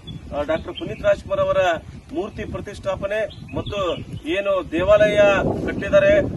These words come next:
ನಮ್ಮ ಪ್ರಕಾಶ್ ಮರ್ಬದ್ ಅವರು, ಆ ದೇವಾಲಯಕ್ಕೆ ಉಚಿತವಾಗಿ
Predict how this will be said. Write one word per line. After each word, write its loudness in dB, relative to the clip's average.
ನಮ್ಮ -2
ಪ್ರಕಾಶ್ -2
ಮರ್ಬದ್ -2
ಅವರು, 0
ಆ -2
ದೇವಾಲಯಕ್ಕೆ 0
ಉಚಿತವಾಗಿ 0